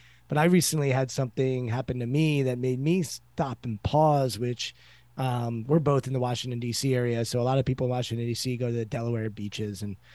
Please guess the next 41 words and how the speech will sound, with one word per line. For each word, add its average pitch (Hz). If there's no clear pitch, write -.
so -
I 127
was 127
at 117
a 123
place 123
called 120
Bethany 120
Beach, 135
and 107
we 139
brought 120
my 104
kids, 143
and 113
we 117
were 117
at 113
some 107
late 131
concert 139
on 110
the 101
boardwalk, 139
and 110
it's -
like 127
an 117
Elvis 110
impersonator. 113
It's 110
actually 107
a 85
lot 104
of 98
people 107
there. 98
It's 104
kinda 101
crazy. 107
But 143